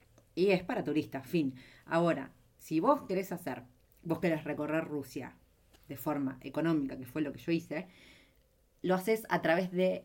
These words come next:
la página rusa donde podés comprar los diferentes tramos, como si estuvieras en la página de Trenes Argentina comprando los trenes para ir a donde sea que quieras ir, Mar del Plata, qué sé yo. Entonces,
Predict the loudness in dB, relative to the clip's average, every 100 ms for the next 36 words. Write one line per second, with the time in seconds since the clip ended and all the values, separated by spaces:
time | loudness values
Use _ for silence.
0 | -10 -2 0 0 -2 0 2 2 2 0
1 | 0 0 2 2 2 0 2 2 2 4
2 | 2 2 0 0 0 2 2 2 2 0
3 | 2 -4 -4 -2 2 2 2 -2 -4 -2
4 | -4 -4 -6 -4 0 2 2 0 -4 -4
5 | -2 0 0 -2 -2 -2 -2 -2 -4 -4
6 | -4 -4 -4 -8 -8 -6 -4 -6 -10 _
7 | _ -6 -2 0 0 0 -2 0 -4 -4
8 | -6 -6 -4 -4 -2 -4 -4 -10 -16 -18
9 | -18 -20 -20 -20 -20 -20 -20 _ -4 -2
10 | 2 2 2 -6